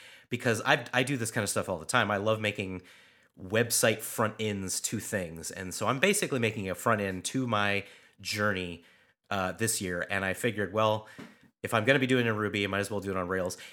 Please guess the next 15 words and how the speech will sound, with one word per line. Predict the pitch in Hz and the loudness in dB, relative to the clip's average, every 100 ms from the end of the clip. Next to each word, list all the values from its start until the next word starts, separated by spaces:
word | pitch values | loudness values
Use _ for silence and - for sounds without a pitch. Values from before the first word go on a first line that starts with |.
| - | -2
And | 165 | 0
it | |
also | 170 220 247 147 123 | 2 2 4 4 4
is | 117 | 2
like, | 120 117 113 - - _ - | 2 2 0 -12 -20 _ -4
you | 131 | 0
know, | 120 | 2
the | |
last | 110 143 - | 4 4 2
time | 156 | 0
I | 131 | 0
touched | - 127 - | 0 -2 -2
Ruby | 123 117 | -2 0
on | 104 | 0
Rails, | 98 127 98 90 98 - | 4 4 4 0 -4 -10